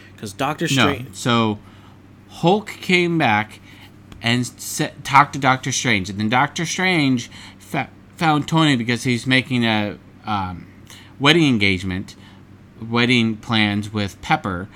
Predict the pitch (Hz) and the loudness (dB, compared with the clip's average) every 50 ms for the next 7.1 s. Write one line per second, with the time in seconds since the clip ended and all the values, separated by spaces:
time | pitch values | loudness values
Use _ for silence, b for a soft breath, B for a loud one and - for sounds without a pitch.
0 | B B B - 104 101 101 98 95 95 104 131 143 131 107 104 104 - - B | B B B -6 -4 -2 -2 -2 -2 0 0 2 2 2 0 -2 -4 -8 -16 B
1 | B B B B B B - 113 110 107 104 104 113 110 107 - - 101 - - | B B B B B B -6 -4 -2 -2 -2 0 -2 -2 -2 -4 -8 -8 -4 -2
2 | 139 143 160 175 170 - - 127 117 104 - 110 104 104 107 107 101 - - 110 | 0 0 0 0 -2 0 0 0 0 0 -2 -2 -2 0 0 -2 -2 -4 -6 -8
3 | 101 - B B B B B B B B B - - 113 107 95 87 80 - - | -8 -8 B B B B B B B B B -6 -2 -2 0 0 -2 -4 -8 -8
4 | - - 139 127 117 110 104 82 104 107 107 107 101 95 - 123 120 110 - - | -2 0 2 2 2 2 0 0 0 0 2 0 0 -2 2 4 4 4 4 0
5 | - 107 95 90 92 95 101 101 98 107 104 - - - 143 135 123 113 107 117 | -4 -6 -4 -4 -4 -4 -4 -4 -4 -4 -6 -6 -4 -2 0 0 2 2 4 4
6 | 120 107 95 87 85 - - 139 147 156 160 156 143 139 151 156 151 156 175 190 | 4 2 2 -2 -6 -8 -4 -2 0 2 2 2 4 4 4 6 8 8 8 6
7 | 190 | 6